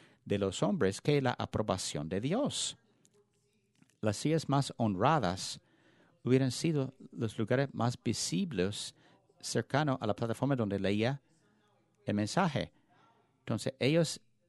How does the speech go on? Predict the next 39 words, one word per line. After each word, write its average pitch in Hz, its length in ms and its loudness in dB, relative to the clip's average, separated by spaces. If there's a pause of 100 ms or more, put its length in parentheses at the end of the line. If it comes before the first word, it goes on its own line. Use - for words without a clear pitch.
(120)
hicieron 135 500 0 (120)
el 113 120 0
valor 110 320 2
de 120 120 4
alguien 127 360 0
igual 120 500 0
según 120 540 -2
el 107 140 0
asiento 139 420 0
que 113 320 0 (160)
ocupaban, 160 640 -2
y - 80 -6
lo 98 80 0
hacemos 107 300 -4
hoy 131 80 0
en 139 60 -4
día. 170 260 -6 (440)
Jesús 147 440 0
dice, - 420 -2 (260)
"Donde 127 280 0
te 113 160 0
sientas 139 840 -2 (340)
y - 60 -2
el 110 100 -2
título - 520 -4 (440)
delante 131 360 0
de 147 100 -2
tu - 240 -6 (180)
nombre 110 600 0 (120)
y - 220 -6
la 101 100 0
gente 127 220 -4
con 135 140 -4
quien 131 160 -2
te 113 180 -4
sientas, 139 480 -2
si - 160 -6
te 110 160 0
hace 135 320 0